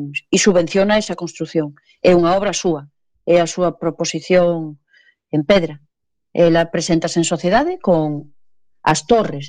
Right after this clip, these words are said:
de Meirás. É unha señora condesa que fai o seu castelo. Vale. Eh, o último neto, o único neto que ten Emilia, mátano na Guerra Civil. Os republicanos suben á casa,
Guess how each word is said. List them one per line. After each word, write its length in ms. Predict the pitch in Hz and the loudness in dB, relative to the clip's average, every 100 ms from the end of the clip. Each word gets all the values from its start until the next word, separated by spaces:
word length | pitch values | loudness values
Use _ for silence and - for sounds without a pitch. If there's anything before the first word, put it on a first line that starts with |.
| - | -12
de 80 | |
Meirás. 560 | 135 131 135 139 - _ _ _ | -10 -8 -10 -14 -18 _ _ _
É 240 | - 143 135 | 0 2 2
unha 240 | 131 139 | 0 -4
señora 480 | 139 143 147 143 139 | -2 0 2 0 -2
condesa 400 | 160 202 240 269 | 0 0 0 -2
que 160 | 247 170 | -4 -2
fai 160 | 180 | -2
o 80 | 170 | -2
seu 160 | 190 208 | -4 -2
castelo. 400 | 151 - 120 - _ _ _ _ _ _ - | -4 -6 -10 -12 _ _ _ _ _ _ 2
Vale. 320 | 135 135 - - - - - - - | 4 2 -4 -20 -20 -20 -20 -14 0
Eh, 720 | 170 170 165 160 156 147 143 143 - - - - | 2 4 2 0 -2 -4 -6 -12 -20 -20 -10 0
o 160 | 175 | 2
último 480 | 190 185 208 196 202 | 2 0 0 2 2
neto, 480 | 220 220 - 196 - | 0 -2 -2 -6 -4
o 160 | 185 | 0
único 400 | 220 233 220 214 | 0 0 -2 -4
neto 240 | 214 214 214 | -4 -4 -6
que 80 | 214 | -2
ten 160 | 214 | -2
Emilia, 560 | 226 277 254 247 247 - - - | 0 0 0 0 -2 -6 -20 -8
mátano 480 | 180 208 214 214 220 | 2 4 4 2 0
na 160 | 214 202 | -2 -2
Guerra 240 | 196 180 | -2 -4
Civil. 400 | - 170 160 156 _ | -6 -6 -8 -10 _
Os 120 | - | -6
republicanos 600 | 165 165 175 180 180 180 - | -2 -2 0 2 2 0 0
suben 240 | 185 185 180 | 0 2 2
á 160 | 175 175 | 0 2
casa, 400 | 190 196 196 196 | 0 -2 -4 -6